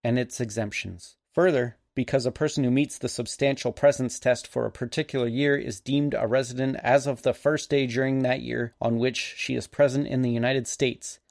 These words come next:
I D Section seventy-seven oh one B two A three. And because Miss Walby was present for the entirety of each of the years at issue, Miss Walby was a United States resident for the entire twenty fourteen through twenty eighteen tax years.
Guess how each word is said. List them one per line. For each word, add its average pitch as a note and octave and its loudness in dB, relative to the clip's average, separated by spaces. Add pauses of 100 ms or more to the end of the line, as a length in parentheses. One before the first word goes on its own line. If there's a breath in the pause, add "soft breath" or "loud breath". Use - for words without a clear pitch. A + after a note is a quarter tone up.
I D3 6
D C3+ 0 (140)
Section B2 2
seventy-seven D3 2
oh B2+ 4
one A#2 2 (120)
B C3+ -2 (120)
two B2 0 (260)
A A#2 -2 (200)
three. A2+ -2 (200)
And A#2+ 0
because B2 0
Miss C3 0
Walby B2+ 6
was A2+ 0
present C#3 2
for B2 -6
the A2 -2
entirety C#3+ 2
of - 0
each E3+ -4
of C3 -4
the B2 -6
years C#3 0
at C3 4
issue, C3+ 0 (100)
Miss D3+ 0
Walby C3+ 6
was A#2 0
a A2+ 0
United C3 2
States - -4
resident C3 0
for - -6
the A2+ -2
entire B2 2
twenty E3 -2
fourteen C#3 0
through B2 -2
twenty D#3 0
eighteen C3+ 0
tax B2 0
years. A#2 -4